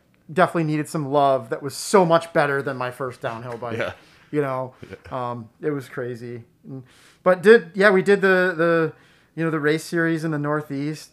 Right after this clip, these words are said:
Speaker 1: You know, didn't travel out west this time, um, and just had a super good time. Did really, really well, actually. And then just decided, like, I was like, "You know, I'm kinda sick of, like, spending my paycheck every weekend traveling to bike races. Like,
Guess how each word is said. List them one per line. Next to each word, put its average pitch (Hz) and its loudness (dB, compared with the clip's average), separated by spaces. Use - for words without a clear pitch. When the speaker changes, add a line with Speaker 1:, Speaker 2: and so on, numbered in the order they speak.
Speaker 1:
You 151 -8
know, 139 -4
didn't 185 -2
travel 160 4
out 143 0
west 131 -4
this 131 -12
time, 131 -8
um, 135 -2
and 139 -8
just - -6
had 196 0
a 190 -2
super 185 -6
good 156 -6
time. 151 -4
Did 147 0
really, 165 2
really 147 -2
well, 131 2
actually. 127 -6
And 143 -6
then 147 -2
just 151 -4
decided, 143 -2
like, 131 -4
I 135 -4
was 127 -8
like, 147 -12
"You 175 -12
know, 196 -14
I'm 151 -10
kinda 220 -12
sick - -14
of, 156 -12
like, 135 -10
spending 160 -4
my 139 -6
paycheck 147 -8
every 151 -2
weekend 135 -6
traveling 151 0
to 131 -10
bike 135 -4
races. 131 -8
Like, 123 -8